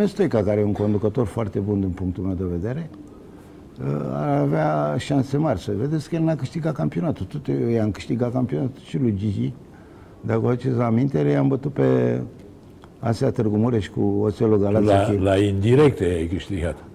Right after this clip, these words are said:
Speaker 1: La indirecte, dar dacă noi câștigam meciul cu echipa retrogradată eram.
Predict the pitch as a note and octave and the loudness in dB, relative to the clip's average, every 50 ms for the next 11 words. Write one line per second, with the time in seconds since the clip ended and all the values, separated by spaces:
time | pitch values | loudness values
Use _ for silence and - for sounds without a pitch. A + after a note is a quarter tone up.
0 | C#3+ D3+ E3+ F#3 A3 A3 G3 A#3 B3 B3+ C#4+ C#4+ C#4 C#4+ - C#3+ B2+ D3 C#3+ C#3+ | -4 -2 0 2 4 4 6 6 4 6 4 4 2 2 2 2 4 4 4 4
1 | C3+ C#3 C3 D#3 C#3+ - E3+ F3 F3+ F#3 F#3 F#3 F3+ D3+ - C#3+ - - D#3 C#3 | 4 4 4 4 2 2 2 2 4 4 4 4 4 2 0 -2 0 2 2 4
2 | D3+ D#3 D#3 D#3 D#3+ D#3 - - D3+ - D3+ D#3 C3 - C3+ C3+ D#3+ D#3 D#3+ C#3+ | 4 4 4 4 4 2 2 -2 -2 2 4 4 4 2 2 2 4 4 4 4
3 | - D3 D3+ D3+ D#3 D#3+ D3 - - B2+ A#2 G#2 F#2+ F2 D2 | 4 4 6 6 6 6 4 4 4 4 4 4 4 2 2